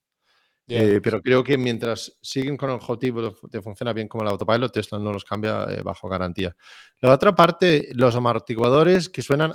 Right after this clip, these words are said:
Speaker 2: a cama vieja.
Speaker 1: Sí.
Speaker 2: Em, <laughs> curioso que todo el mundo usa cama vieja, eh, para describir
Speaker 1: Ajá.
Speaker 2: esos sonidos, pero es, eh, muy descriptivo, es exactamente así. Em,
Speaker 1: Ya, eso lo, eso lo cambian, am,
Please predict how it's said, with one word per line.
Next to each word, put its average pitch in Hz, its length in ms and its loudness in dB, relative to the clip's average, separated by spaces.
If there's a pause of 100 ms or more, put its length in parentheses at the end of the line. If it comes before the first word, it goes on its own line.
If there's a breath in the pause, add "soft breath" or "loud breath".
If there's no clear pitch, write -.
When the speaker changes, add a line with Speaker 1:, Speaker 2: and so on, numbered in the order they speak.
Speaker 2:
a 107 120 -6
cama 131 260 2
vieja. 107 420 -2 (920)
Speaker 1:
Sí. 107 160 0
Speaker 2:
Em, 104 240 -8
<laughs> - 320 -14
curioso 131 320 -4
que 131 160 0
todo 127 160 -2
el 131 60 -4
mundo 139 240 -2
usa 131 300 0
cama 120 260 0
vieja, 98 520 -4
eh, 92 60 -10
para 101 220 -6
describir 107 460 -2
Speaker 1:
Ajá. 110 60 2
Speaker 2:
esos 104 200 -4
sonidos, 131 280 0
pero 113 180 2
es, - 200 -2
eh, 110 340 0 (340 loud breath)
muy 135 160 -4
descriptivo, 107 560 -6
es 110 100 -6
exactamente 127 640 -4
así. 101 260 -8 (680)
Em, 113 420 -6
Speaker 1:
Ya, 165 80 -8 (400)
eso 131 260 -8
lo, 185 220 -6
eso - 220 -4
lo 202 120 -2
cambian, 170 640 -2
am, 120 540 -2